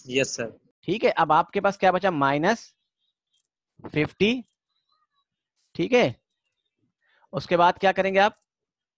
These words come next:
Speaker 2: Exponential minus t, ये आपने कर लिया।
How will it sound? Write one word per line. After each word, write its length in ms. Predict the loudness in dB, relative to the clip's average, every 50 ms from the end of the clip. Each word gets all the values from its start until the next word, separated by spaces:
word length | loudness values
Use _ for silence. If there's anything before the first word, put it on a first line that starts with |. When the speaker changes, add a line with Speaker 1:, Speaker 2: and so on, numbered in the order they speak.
| _ _ _ _ _ _ _ _
Speaker 2:
Exponential 960 | -2 -2 -2 -4 -10 -4 -4 -2 -2 -2 -4 -6 -4 -2 -2 -2 -2 -4 -10 _ _ _ _ _ _ _ _ _
minus 600 | -6 -2 0 0 0 2 0 0 0 -2 -8 -20 _ _ _ _ _ _ _ _ _ _ _ _ _ _
t, 300 | 0 0 0 0 -4 -10 _ _ _ _
ये 80 | -2 -2
आपने 260 | -2 -2 -2 -6 -6
कर 140 | -4 -4 -4
लिया। 240 | 0 0 0 0